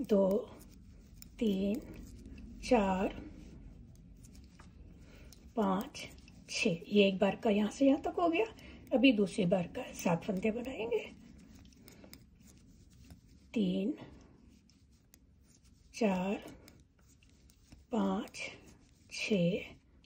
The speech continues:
और ये सात। अब ये जो सात फंदे हैं,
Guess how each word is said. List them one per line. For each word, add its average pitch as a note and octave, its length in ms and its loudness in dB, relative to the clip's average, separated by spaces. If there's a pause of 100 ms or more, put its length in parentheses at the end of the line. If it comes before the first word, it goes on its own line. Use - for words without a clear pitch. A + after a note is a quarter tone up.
(800)
और F#3 120 -2
ये - 260 -4
सात। - 600 -6 (1200)
अब B3+ 100 2
ये G4 120 8
जो G#4 100 10
सात A#3 280 2
फंदे F3+ 300 2
हैं, A#4+ 160 -4